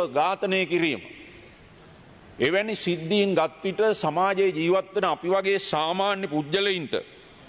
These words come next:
මේ කරුණු කාරණා අපි විශේෂයෙන්ම සෙලවිය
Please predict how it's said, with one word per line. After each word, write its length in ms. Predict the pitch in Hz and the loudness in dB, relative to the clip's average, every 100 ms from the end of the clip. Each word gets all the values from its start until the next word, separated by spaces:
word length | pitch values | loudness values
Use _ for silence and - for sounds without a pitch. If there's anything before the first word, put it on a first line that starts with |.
| - - - - | -20 -20 -20 -8
මේ 360 | 113 139 190 214 | -2 0 0 -2
කරුණු 420 | - 170 175 185 | -2 -2 0 0
කාරණා 580 | 175 175 170 165 175 220 - - - - - - - - - | 2 2 2 0 0 0 -4 -16 -20 -20 -20 -20 -20 -20 -4
අපි 320 | 131 - 208 214 180 - - - - - - - - | -2 0 0 0 -4 -10 -18 -20 -20 -20 -20 -20 -10
විශේෂයෙන්ම 760 | 131 135 190 190 190 175 165 170 214 - - - - - - | -4 2 2 2 0 0 0 0 -2 -4 -16 -20 -20 -20 -20
සෙලවිය 680 | - - 156 175 196 202 | -10 0 2 4 2 2